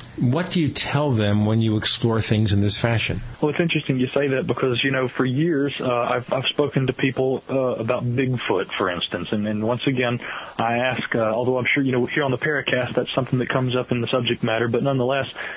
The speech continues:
Speaker 2: I say Bigfoot and, and I see people cringe, you know. So let's pretend that by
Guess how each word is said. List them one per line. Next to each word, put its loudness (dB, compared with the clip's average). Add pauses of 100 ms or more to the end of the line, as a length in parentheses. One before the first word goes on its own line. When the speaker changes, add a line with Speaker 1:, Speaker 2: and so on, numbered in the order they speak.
Speaker 2:
I 0
say 0
Bigfoot 0
and, 0
and -2
I -2
see 2
people 0
cringe, 0
you 0
know. 0 (640)
So 0
let's -2
pretend 0
that 0
by 0